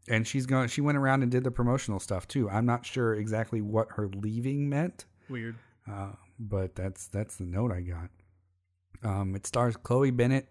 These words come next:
Speaker 1: as Yi. And, uh, I was, I was telling you before the show started, uh, that I was kinda mad about that for a while 'cause I just thought she was, like, this, uh, like,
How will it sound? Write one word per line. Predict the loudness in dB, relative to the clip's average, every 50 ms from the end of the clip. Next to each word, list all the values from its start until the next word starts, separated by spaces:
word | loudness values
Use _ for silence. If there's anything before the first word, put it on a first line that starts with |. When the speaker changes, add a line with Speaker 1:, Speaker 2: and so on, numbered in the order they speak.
| -4
Speaker 1:
as | -2 0 0 0 0
Yi. | 0 2 2 2 2 2 0 -4 -8 -16 -20 -20 -20 -20 -20 -20 -20 _ _ _ -2
And, | -2 0 0 0 0 0 -2 0 -2 -2 -4 -4 -4 -2
uh, | -2 -2 -2 -2 -4 -4 -6 -6 -8 -8 -4 -2
I | 0 2
was, | 2 2 0 0 0
I | 0
was | 2 2
telling | 2 2 4 4 6 6
you | 6 6 4 2
before | 0 0 2 2 2
the | 2 2
show | 0 0 0 0
started, | 0 2 2 2 2 2 0 -2 -4 -6 -4 -2
uh, | -2 0 0 -2 -2 0
that | 0 0 0
I | 2 2
was | 0 0
kinda | 0 0 0 2
mad | 2 0 0 0 -2 0
about | 0 0 0 0 0 0
that | -2 -2 -2 -4 -6
for | -4 -2 -2
a | 0
while | -2 -2 -2 -4
'cause | -4 -4 -4
I | -4 -4
just | -4 -6 -4 -2
thought | -2 -2 -2 -2
she | -4 -2
was, | -2 -2 -2 -2
like, | -2 -2 -2 -2 -6 _ -20 -20 -20 -20 -20 _ _ _
this, | -4 -4 -4 -4 -8 -14 -12 -6 -2
uh, | -2 0 0 -2 -4 -6 -8 -10 -12 -14 -16 -16 -18 -20 -20 -20 -16 -12
like, | -10 -10 -8 -8